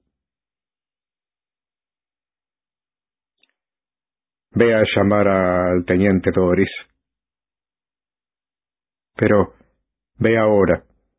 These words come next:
En ese momento llamé a varios de los guardias. Los puse a un costado, con las alabardas y con espadas prestas.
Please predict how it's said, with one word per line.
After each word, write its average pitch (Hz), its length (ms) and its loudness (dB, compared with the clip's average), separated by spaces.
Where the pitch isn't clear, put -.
En 107 220 0
ese 113 200 -2
momento 104 440 2
llamé 104 240 0
a 95 60 0
varios 101 320 0
de 101 80 -2
los 101 160 -2
guardias. 90 500 -2
Los 101 160 0
puse - 260 -2
a 101 60 0
un 101 80 0
costado, 95 600 -4
con 101 180 0
las 98 180 -2
alabardas 95 640 -2
y 113 120 2
con 101 220 0
espadas 98 420 -4
prestas. - 480 -6